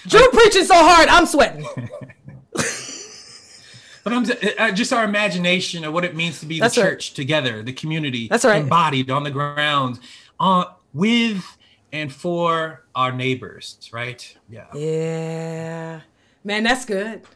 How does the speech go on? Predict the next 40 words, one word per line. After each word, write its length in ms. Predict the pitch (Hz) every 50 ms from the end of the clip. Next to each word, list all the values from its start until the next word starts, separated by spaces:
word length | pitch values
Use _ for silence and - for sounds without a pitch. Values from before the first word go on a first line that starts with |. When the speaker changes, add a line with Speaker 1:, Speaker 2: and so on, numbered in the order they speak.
| _ - _ _ _ _ _ _ _ _ _ _ _
Speaker 1:
That's 220 | - 180 214 - -
good. 380 | - 214 214 240 240 233 233 _ _ - - -
We've 100 | 233 226
talked 240 | - 320 302 302 -
a 40 | 254
lot 180 | 247 254 277
about, 500 | 277 226 262 277 277 269 269 254 - -
uh, 160 | - - - - -
power 400 | - 254 226 240 233 226 220 208
and 180 | 185 214 208 214
the 60 | -
powerful. 540 | - 240 214 220 214 - - 254 247 226 226
So, 220 | - 220 208 160
uh, 140 | 135 - - _ _ _ 180 _ _ _ _ _ - _ _ _ -
uh, 40 | - - - -
rather 420 | - 180 220 233 302 302 339 285 226
than 220 | 247 240 233 233
taking 440 | 233 - 311 277 - - 294 262 240
selfies 680 | - - - 277 277 311 285 - - 226 190 170 151
with 100 | 175 165 -
the 60 | 175
powerful, 540 | 156 - 165 156 - - _ - - - _ _
Speaker 2:
Mm. 140 | 113 107 92 85 _ _ _ _ _ _ _ _
Speaker 1:
uh, 240 | - - - - - - _
if 120 | 214 -
the 80 | - 208
body 260 | 180 277 302 330 311
of 80 | 277 233
Christ 400 | - - 269 226 233 226 226 202
wore 160 | 208 208 202
a 60 | 190
camera, 500 | - - 196 180 165 170 170 - - 196 - _ _ _ _ _ _ _ _ _ _ _ _ _ _ _ _ _ _ _ _ _ _ _
where 160 | - 226 240
would 140 | 254 247 175
this 160 | 220 226 170
body 320 | - 208 196 196 196 180 175
of 80 | 170
believers 400 | 180 170 175 175 156 170 160 151
be 100 | - 156
seen? 540 | 156 - - - 165 156 170 202 214 180 -